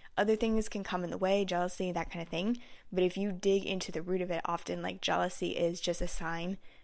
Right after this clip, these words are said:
that you want something and you're not allowing yourself to admit that you want it,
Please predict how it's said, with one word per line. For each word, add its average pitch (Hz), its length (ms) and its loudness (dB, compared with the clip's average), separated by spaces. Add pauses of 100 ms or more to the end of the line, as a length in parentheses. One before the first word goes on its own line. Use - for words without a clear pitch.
that 190 180 4
you 175 200 0
want 170 260 0
something 220 360 0
and 185 100 -2
you're 175 80 -2
not 175 280 0
allowing 170 420 -4
yourself 165 360 -2
to - 140 -4
admit 165 240 -6
that - 140 -8
you 165 100 -4
want 185 260 -4
it, - 160 -4